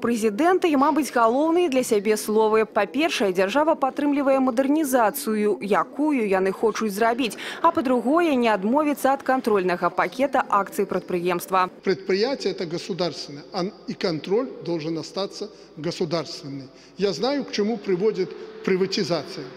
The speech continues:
Speaker 2: Я боюсь, чтобы наш завод, э, Россельмаш давно предлагают: «Давайте приватизировать, мы готовы купить». Но я не хочу, чтобы этот завод превратился,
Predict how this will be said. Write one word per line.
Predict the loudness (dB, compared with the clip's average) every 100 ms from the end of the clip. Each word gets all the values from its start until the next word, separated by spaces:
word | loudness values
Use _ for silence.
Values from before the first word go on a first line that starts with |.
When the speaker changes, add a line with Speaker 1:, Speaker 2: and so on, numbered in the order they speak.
| -20 -20 -20 -20 -2
Speaker 2:
Я | 0 0
боюсь, | 0 2 0
чтобы | 0 -2 0
наш | 0 -2 0
завод, | -2 0 -2 -4 -12 -16 -18 -20 -20 -20 -8
э, | -4 0
Россельмаш | 0 0 0 0 0
давно | 0 0 0
предлагают: | -2 -4 -4 -2 -2 -2 -2
«Давайте | 0 0 0
приватизировать, | -4 -4 -2 -2 -2 0 0 -2 -6 -10 -16 -4
мы | 0 2
готовы | 0 0 -2 -2 -4
купить». | -6 -4 -4 -6 -12 -18 -20 -20 -20 -20 -20 _ -20 _ _ _ _ _
Но | 0
я | 2
не | 0
хочу, | -2 -4 -4
чтобы | -2 0 0
этот | 0 -2
завод | -2 -2 -4 -4
превратился, | -2 0 0 -2 -4 -2 -2